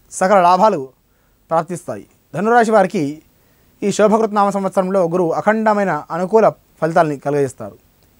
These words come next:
ఇక శని వలన కూడా చక్కటి ఫలితాలే ప్రాప్తించనున్నాయి.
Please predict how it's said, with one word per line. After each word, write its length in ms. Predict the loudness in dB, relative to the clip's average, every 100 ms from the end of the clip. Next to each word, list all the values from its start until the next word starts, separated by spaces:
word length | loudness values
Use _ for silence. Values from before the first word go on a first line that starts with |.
| 2
ఇక 200 | 2 2 -4
శని 220 | -2 2
వలన 200 | 4 2
కూడా 400 | 2 4 4 2 -2
చక్కటి 200 | 0 0
ఫలితాలే 580 | 2 2 4 4 0 -6 _ _ _ _ _ _ -4
ప్రాప్తించనున్నాయి. 680 | -2 -2 -2 -2 -4 -6